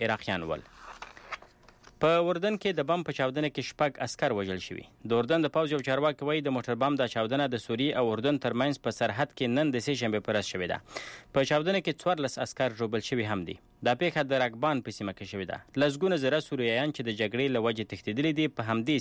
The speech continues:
سیمه کې یې پناه اخیستې ده. تر اوسه هیڅ کومې ډلې د دې برید د کولو ادعا نه ده کړې.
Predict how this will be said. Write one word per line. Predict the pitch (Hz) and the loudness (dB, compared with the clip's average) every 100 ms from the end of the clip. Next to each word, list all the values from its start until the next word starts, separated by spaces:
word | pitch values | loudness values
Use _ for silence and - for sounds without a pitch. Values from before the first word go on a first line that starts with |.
| - | 0
سیمه | 160 113 | 0 0
کې | 95 104 | 0 -2
یې | 98 | 0
پناه | 107 92 | 0 0
اخیستې | - - 98 | -2 -10 -10
ده. | - - - - - - | -10 -14 -18 -16 -18 -18
تر | - 127 | 0 2
اوسه | 139 123 127 | 2 2 0
هیڅ | 156 | 0
کومې | - 107 | -2 -2
ډلې | 104 127 147 | 0 0 2
د | 127 107 | 0 0
دې | |
برید | 104 139 | 0 -2
د | 120 - | -2 -2
کولو | 104 110 110 | 0 2 0
ادعا | 98 101 104 - | 2 2 0 -2
نه | 120 101 | 0 0
ده | 87 | -2
کړې. | 98 87 - - | -4 -4 -6 -20